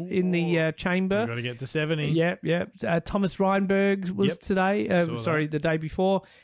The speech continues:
Speaker 1: Uh, amazing photo, mixing a bit of mezco with, um, uh, Matty, what's his name? Uh, with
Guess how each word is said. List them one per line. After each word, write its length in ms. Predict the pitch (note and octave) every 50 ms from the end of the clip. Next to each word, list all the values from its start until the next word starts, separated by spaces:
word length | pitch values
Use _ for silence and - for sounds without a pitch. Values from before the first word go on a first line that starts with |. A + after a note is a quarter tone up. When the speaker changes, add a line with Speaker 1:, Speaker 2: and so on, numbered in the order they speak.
| _ _ -
Speaker 1:
Uh, 240 | - D#3+ D#3+ D#3 D3+ D3
amazing 420 | D3 D#3+ E3+ E3+ E3+ E3 E3+ D#3+ -
photo, 420 | - F3 E3 E3 E3+ E3+ E3+ E3 E3
mixing 380 | F3 F3 - - - F3+ E3+
a 40 | E3
bit 120 | D#3+ E3 D#3+
of 60 | D#3+
mezco 600 | E3+ F3+ G3 G3 F3 - - G#3+ G3 F#3+ G3 G3
with, 220 | F3+ F3+ E3+ D#3+ D#3 D#3 E3 E3 E3+ F3
um, 520 | D3 D3 D3 C#3+ C#3+ C#3+ C#3+ C#3 C#3+ - - - - - - - - -
uh, 100 | D3 D3
Matty, 360 | D#3+ E3+ E3 E3 E3 F3 E3+
what's 220 | D#3 D#3 D3+ -
his 180 | - E3 D3 -
name? 260 | E3+ D#3+ D#3+ D#3 D#3 D3+
Uh, 380 | C#3+ C#3+ C#3 C#3 C#3 C#3 C3+ -
with 240 | - D3+ D3+ C#3